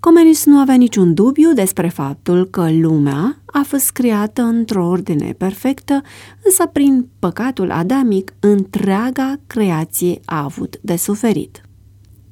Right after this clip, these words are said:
Pentru ca natura umanității să poată purta din nou amprenta divină,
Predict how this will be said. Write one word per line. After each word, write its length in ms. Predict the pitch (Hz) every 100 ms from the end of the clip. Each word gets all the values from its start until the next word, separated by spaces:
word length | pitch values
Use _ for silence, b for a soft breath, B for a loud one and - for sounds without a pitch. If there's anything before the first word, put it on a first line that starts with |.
| _ - _ -
Pentru 340 | 170 151 147 160
ca 280 | 160 139 135
natura 520 | 185 143 123 202 180
umanității 680 | 139 131 175 180 208 214 175
să 160 | - 156
poată 420 | - 156 - 170
purta 520 | - 170 - 180 175 B B B
din 380 | 226 175 151 165
nou 340 | 262 277 -
amprenta 680 | - 151 - 175 160 - 95
divină, 480 | - 180 214 240